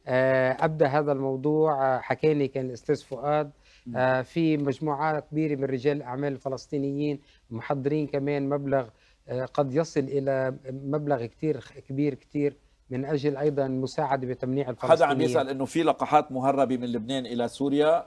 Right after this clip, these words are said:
Speaker 2: آه،
Speaker 1: ما، مش
Speaker 2: قال
Speaker 1: على،
Speaker 2: مثل
Speaker 1: ما، مش على علمي، بدك تسأل الدولة،
Speaker 2: لا،
Speaker 1: بس
Speaker 2: أنا
Speaker 1: مش على
Speaker 2: بتصور
Speaker 1: علمي.
Speaker 2: اللغط اللي صار بخصوص ال-، إنه دولة بدها تساعد سوريا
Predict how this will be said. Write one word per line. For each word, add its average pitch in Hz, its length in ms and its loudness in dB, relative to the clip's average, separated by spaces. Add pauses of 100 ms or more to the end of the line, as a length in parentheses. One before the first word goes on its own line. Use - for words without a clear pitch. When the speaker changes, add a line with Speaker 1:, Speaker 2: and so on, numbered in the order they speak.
Speaker 2:
آه، 120 400 0
Speaker 1:
ما، 175 80 0
مش 190 140 -2
Speaker 2:
قال 131 140 4
Speaker 1:
على، 143 100 0
Speaker 2:
مثل 156 120 -6
Speaker 1:
ما، 165 100 0
مش 202 220 0
على 185 180 4
علمي، 180 420 2
بدك 180 280 -2
تسأل 175 280 -2
الدولة، 175 240 8
Speaker 2:
لا، 170 120 2
Speaker 1:
بس 165 60 2
Speaker 2:
أنا 160 40 4
Speaker 1:
مش 151 200 -2
على 170 80 8
Speaker 2:
بتصور 160 140 6
Speaker 1:
علمي. 151 40 4
Speaker 2:
اللغط 147 400 4
اللي 127 180 -2
صار 143 340 2
بخصوص 123 480 -4
ال-، 113 320 0
إنه 110 360 0
دولة 117 520 2
بدها 107 280 -2
تساعد 107 600 -2
سوريا 117 440 -2